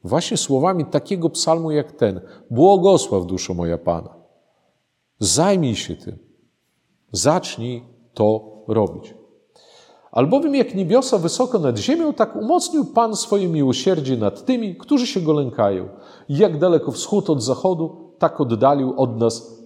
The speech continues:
nasze nieprawości". Psalm się kończy taką geograficzną, e, uwagą: "Jak daleko wschód od zachodu, tak oddalił od nas nasze nieprawości". Spróbujmy dzisiaj,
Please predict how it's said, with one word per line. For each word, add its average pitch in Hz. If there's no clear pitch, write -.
nasze 107
nieprawości". 117
Psalm 277
się -
kończy 165
taką 113
geograficzną, 98
e, 87
uwagą: 120
"Jak 180
daleko 131
wschód -
od 101
zachodu, 107
tak -
oddalił 107
od 107
nas 104
nasze 101
nieprawości". 92
Spróbujmy 170
dzisiaj, 98